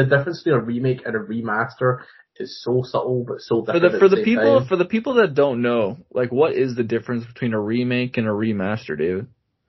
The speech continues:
Speaker 1: A remake is you change, um, all the, pretty much it's, uh, with a remaster, you're just up-res and everything, porting the game
Speaker 2: Yes.
Speaker 1: over. With a remake, you're,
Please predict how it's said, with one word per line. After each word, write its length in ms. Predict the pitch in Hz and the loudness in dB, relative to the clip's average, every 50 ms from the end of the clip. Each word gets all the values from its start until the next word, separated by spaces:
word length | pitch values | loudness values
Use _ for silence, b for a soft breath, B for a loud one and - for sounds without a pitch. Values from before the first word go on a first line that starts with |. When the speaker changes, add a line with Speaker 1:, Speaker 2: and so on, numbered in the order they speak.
| _ - | _ -2
Speaker 1:
A 160 | 123 120 117 | 0 2 2
remake 480 | 117 117 123 120 123 131 127 127 131 127 | 2 2 0 0 2 2 2 2 2 -2
is 100 | 117 107 | -4 -4
you 120 | 113 113 110 | -4 -6 -6
change, 540 | - - 117 117 113 120 120 117 - - - - _ _ - | -2 -2 -2 -2 0 -4 -6 -6 -8 -16 -18 -20 _ _ -2
um, 360 | 113 107 107 107 104 101 98 | 0 2 2 2 -2 -4 -6
all 260 | - 110 110 107 104 - | -2 0 0 0 0 0
the, 440 | 113 113 110 110 107 107 107 101 - _ _ _ _ _ B B B B B B B | -2 -2 -2 -2 -4 -6 -6 -8 -10 _ _ _ _ _ B B B B B B B
pretty 120 | 170 165 | 2 4
much 140 | 156 151 135 - | 4 4 2 2
it's, 140 | 143 131 127 | -2 -4 -6
uh, 280 | - - - - 127 131 - _ - | -8 -18 -16 -16 -16 -16 -18 _ -10
with 140 | 139 139 131 | -8 -4 -2
a 40 | 131 | -2
remaster, 440 | 127 139 147 135 123 120 120 120 - | -2 -4 -4 -4 -4 -4 -4 -6 -8
you're 80 | 120 107 | -10 -10
just 140 | 117 107 107 | -8 -10 -10
up-res 340 | 98 - 107 98 95 98 | -10 -8 -8 -8 -8 -8
and 100 | 101 110 | -10 -10
everything, 400 | 110 104 104 104 - 113 110 110 | -12 -10 -12 -12 -10 -10 -10 -10
porting 300 | 110 - - 107 98 98 | -10 -8 -6 -6 -6 -6
the 60 | 110 104 | -10 -8
game 160 | - 104 107 | -6 -2 2
Speaker 2:
Yes. 240 | 123 110 95 82 - | 4 4 4 4 0
Speaker 1:
over. 80 | 101 - _ _ _ _ _ _ _ - | -6 -12 _ _ _ _ _ _ _ -10
With 140 | - 123 - | -8 -2 0
a 60 | 117 113 | 0 0
remake, 580 | 107 117 120 123 123 127 120 120 117 113 - | 0 -2 -4 -2 -2 -2 -2 -2 -4 -6 -6
you're, 320 | 117 113 110 107 104 101 | -2 -2 0 0 0 -2